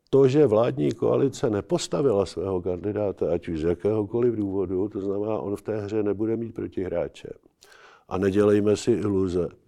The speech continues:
nikdo z demokratických kandidátů si nebude pálit prsty, aby tu vládu nějak zvlášť hájil. Eh, tak to bude mít podle mého názoru ten negativní efekt, že ať už ty volby dopadnou jakkoliv,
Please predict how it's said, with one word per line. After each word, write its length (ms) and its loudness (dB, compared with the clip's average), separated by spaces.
nikdo 680 2
z 260 -8
demokratických 1000 -4
kandidátů 760 -6
si 180 4
nebude 380 4
pálit 440 0
prsty, 460 -2
aby 240 -2
tu 160 -4
vládu 380 -4
nějak 380 -4
zvlášť 460 0
hájil. 580 -6
Eh, 200 -4
tak 200 -4
to 140 2
bude 260 4
mít 300 0
podle 300 0
mého 300 2
názoru 380 2
ten 420 -2
negativní 720 -4
efekt, 720 -12
že 380 -2
ať 340 -4
už 460 -8
ty 140 2
volby 320 2
dopadnou 420 0
jakkoliv, 760 -6